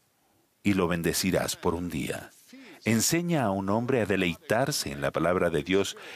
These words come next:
y a conectarse con el Espíritu Santo y lo bendecirás por toda la vida". Es mediante este proceso de inspiración y revelación personal que edificamos nuestra vida sobre la roca de nuestro Redentor.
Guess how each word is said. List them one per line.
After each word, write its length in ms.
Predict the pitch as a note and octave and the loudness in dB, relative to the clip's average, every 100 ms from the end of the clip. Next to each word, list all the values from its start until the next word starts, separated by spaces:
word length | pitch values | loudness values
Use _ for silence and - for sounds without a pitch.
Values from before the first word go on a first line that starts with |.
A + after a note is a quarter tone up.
| - | -6
y 140 | A2+ G#2 | 0 0
a 60 | |
conectarse 640 | G#2+ A2+ G#2 D3+ E3 - | 2 0 0 0 0 0
con 160 | D#3+ A#2+ | 0 0
el 100 | F#2+ | 0
Espíritu 500 | - - D#3+ C3 F2+ | 0 0 0 0 0
Santo 440 | - A#2+ D3 D#3 C#3+ - B2+ | 0 0 0 -2 -2 -4 0
y 80 | A#2 | 2
lo 140 | G#2 | 2
bendecirás 680 | F#2 E2+ D2+ E2 D#2 E2 - | 2 0 0 0 0 -2 -2
por 240 | - C#2 | -2 -2
toda 440 | - - A#2 C2 A#1+ | 0 0 0 0 -4
la 100 | A#1+ | -4
vida". 400 | A#1+ - - - - F#3 - - - - | -6 -8 -10 -12 -20 -20 -20 -18 -8 -2
Es 200 | F#2 G#2 | 0 2
mediante 560 | G2 G2 G2 F2 F2+ | 2 0 0 0 2
este 300 | C3 - D3+ | 0 0 0
proceso 760 | B2 C#3 - B2+ - D#2 C#2 - _ _ G#2+ G2 - | 0 0 0 0 0 -2 -2 -6 _ _ -20 -20 -4
de 160 | D#2 | 0
inspiración 1200 | D#2 D#2+ D2+ - E2+ D#2+ D2 - G#2+ C#3 D3+ D#3 - | 0 0 -4 -2 0 0 0 0 2 2 0 -4 -4
y 120 | - A#2+ | 0 0
revelación 720 | G#2 F#2+ E2+ D2+ - C#3+ E3 | 0 0 0 -2 0 0 0
personal 800 | - C3 - E2+ D2 C2 - - - - - - | -2 -2 -2 -2 -2 -2 -6 -10 -20 -20 -16 -4
que 200 | G2+ F2+ | 0 2
edificamos 760 | E2 F2+ C3 - D2 C#2 D2+ | 0 0 -2 0 -2 -2 -4
nuestra 380 | G2+ G2 - E2+ | -2 -2 0 0
vida 400 | D#2+ G#2+ G2 F#2+ - - | 2 2 2 0 -2 -16
sobre 420 | - - F#2+ F2 D2+ | -4 0 2 2 2
la 180 | C#2+ | 0
roca 520 | C#2+ E2+ G2 G2 G#2 F#2 | 0 2 0 0 -2 0
de 140 | E2+ | 0
nuestro 500 | F2 E2+ - F#2+ F#2+ | 0 -2 -2 0 2
Redentor. 840 | F2 F2+ F2+ F2+ E2+ A#1+ - - | 2 2 0 -2 -4 -6 -6 -8